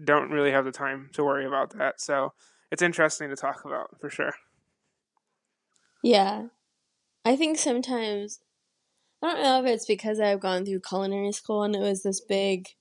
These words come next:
Speaker 2: thing, a big topic of conversation. I guess there's part of me that gets a little irritated when there's somebody who they,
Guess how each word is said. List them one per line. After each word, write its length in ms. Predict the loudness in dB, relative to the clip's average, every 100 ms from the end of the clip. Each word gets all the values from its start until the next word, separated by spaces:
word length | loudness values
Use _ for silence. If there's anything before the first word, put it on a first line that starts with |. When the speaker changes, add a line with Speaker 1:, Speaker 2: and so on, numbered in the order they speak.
| _ _ _ _ _ _ _ _
Speaker 2:
thing, 580 | 2 4 4 -2 -6 -10 -12 -8
a 120 | -2
big 480 | 2 2 -2 -12 -4
topic 380 | 2 4 2 0
of 100 | 0
conversation. 1000 | 0 2 0 2 0 0 0 0 0 -4 -16 _ -20 _ _ _ _ _ 2
I 100 | 4
guess 220 | 6 4
there's 200 | 2 0
part 240 | 2 2 2
of 60 | 0
me 80 |
that 180 | -2 -2
gets 180 | -4 -4
a 80 | -4
little 280 | 0 0 0
irritated 800 | -2 -2 -2 -4 -4 -4 -8 -12 _ _ _ _
when 180 | -6 -4
there's 240 | -2 -2 -2
somebody 580 | -2 -2 -2 0 -2
who 460 | -4 -2 -2 -2 -6 _ _ _ _ _ _ _ _ _ _ _
they, 260 | -2 -2